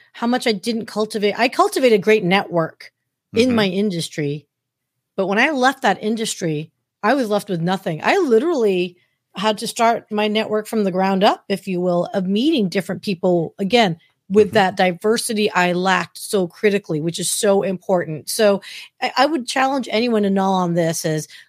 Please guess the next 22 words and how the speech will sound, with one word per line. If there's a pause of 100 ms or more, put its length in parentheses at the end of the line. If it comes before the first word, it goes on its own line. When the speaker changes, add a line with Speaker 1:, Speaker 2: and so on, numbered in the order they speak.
Speaker 1:
look
at
your
current, (300)
um, (120)
list
of
friends, (140)
whether
it's
on
LinkedIn
or
Facebook, (360)
Insta, (360)
whatever, (840)
and,
and
look
at
it
and,